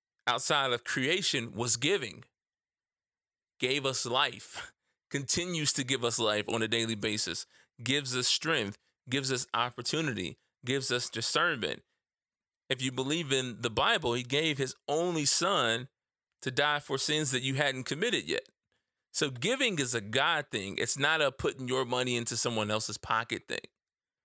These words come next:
It's not about that. It's never been about that. Now, there are provisions in receiving a gift, especially if you are a pastor,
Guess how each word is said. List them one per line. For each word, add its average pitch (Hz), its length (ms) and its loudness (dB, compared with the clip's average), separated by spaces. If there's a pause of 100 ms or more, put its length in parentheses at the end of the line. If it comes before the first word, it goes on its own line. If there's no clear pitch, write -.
(440)
It's - 120 -14
not 127 340 2
about 131 380 0
that. 120 320 2 (360)
It's 117 200 -2
never 127 300 0
been 117 180 0
about 98 320 -2
that. 95 180 -2
Now, 110 160 2
there 120 120 2
are 135 220 2
provisions 123 720 -2 (360)
in 139 300 0
receiving 143 640 2
a 113 80 2
gift, 104 540 -2 (720)
especially 123 640 2
if 117 140 -2
you 117 200 0
are 107 220 2
a 98 60 0
pastor, 107 720 0